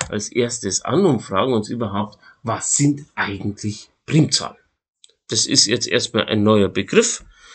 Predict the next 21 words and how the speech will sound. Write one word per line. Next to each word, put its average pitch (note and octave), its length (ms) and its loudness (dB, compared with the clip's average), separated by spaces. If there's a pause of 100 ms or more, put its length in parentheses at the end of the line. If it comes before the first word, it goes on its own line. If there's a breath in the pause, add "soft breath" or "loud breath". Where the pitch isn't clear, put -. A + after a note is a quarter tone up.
(220 loud breath)
Und A2+ 200 0
dazu A2 300 2
machen G#2 300 2
wir F#2+ 80 0
jetzt - 260 -6
als - 340 -2
kleines F2 340 -4
Einstiegsbeispiel, A2 1200 -2 (240 loud breath)
ich D#3 220 -2
möchte A#2 400 0
die G#2 200 -10
Teilermengen G#2+ 760 0 (180 soft breath)
von D#3 320 0
zwei, A#2 540 -2
drei G2 480 -2
und C3 180 -2
fünf, - 540 2 (920)
äh, C#3 400 2
mal G#2+ 540 0 (640)
bestimmt C#3 480 4
haben. G2+ 320 -4